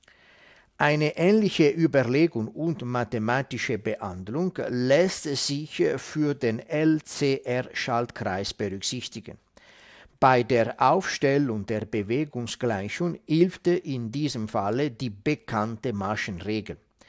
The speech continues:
Die Summe aller Spannungsabfälle muss gleich null sein. Alle Schwingungsbewegungsgleichungen besitzen die gleiche mathematische Form. Die Lösung der Gleichung des, äh, mechanischen Pendels,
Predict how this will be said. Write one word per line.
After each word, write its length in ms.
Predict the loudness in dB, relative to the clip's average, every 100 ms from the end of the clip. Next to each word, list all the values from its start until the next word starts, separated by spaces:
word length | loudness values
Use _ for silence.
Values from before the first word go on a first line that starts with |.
| -20 -20 -20
Die 220 | -14 -8 -4
Summe 560 | 2 4 6 2 -2 0
aller 340 | 2 2 0
Spannungsabfälle 1160 | -2 0 0 0 -4 -2 -4 -4 -4 -2 -2 -4
muss 460 | -4 -6 -6 -6
gleich 360 | 0 0 0 -4
null 260 | -6 -6 -6
sein. 340 | -8 -8 -12 _ _ _ _ _ _ -20 -20 _ _ 4
Alle 340 | 8 8 8
Schwingungsbewegungsgleichungen 2000 | 2 0 0 0 -2 -4 -2 0 2 0 0 -4 -4 -2 -2 -2 -6 -2 -2 -2 -2
besitzen 760 | -2 0 0 -2 -4 -4 -4
die 140 | -6 -2
gleiche 540 | 0 2 0 -4 -6
mathematische 920 | -4 -2 -2 -2 -2 -4 -8 -12 -12
Form. 260 | -12 -14 -14 -20 _ _ _ _ _ _ _ _ _ _ _ _ _
Die 340 | -4 0 2 0
Lösung 840 | 0 6 10 10 10 2 0 -2 -4
der 460 | -6 0 2 2
Gleichung 720 | 2 4 4 2 0 -4 -4 -2
des, 340 | 0 0 0
äh, 180 | 0 0
mechanischen 920 | -2 -4 -4 -2 -2 -2 -2 -4 -6
Pendels, 640 | -2 -2 -2 -4 -6 -6